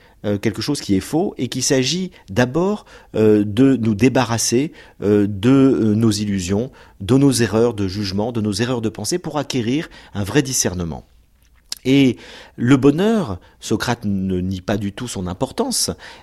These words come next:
n'est pas pour lui, euh, la finalité non seulement de la philosophie, puisque la finalité de la philosophie c'est la recherche de la vérité,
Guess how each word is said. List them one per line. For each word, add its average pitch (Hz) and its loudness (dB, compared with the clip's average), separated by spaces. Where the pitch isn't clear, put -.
n'est 147 4
pas 208 2
pour 135 -2
lui, 156 -4
euh, 110 2
la 107 2
finalité 117 0
non 113 2
seulement 110 -2
de 98 0
la 95 -2
philosophie, 139 -4
puisque - -6
la 92 0
finalité 107 -6
de 104 -2
la 104 0
philosophie 101 -4
c'est - -4
la 92 -2
recherche 87 -6
de 92 -2
la 87 0
vérité, 156 0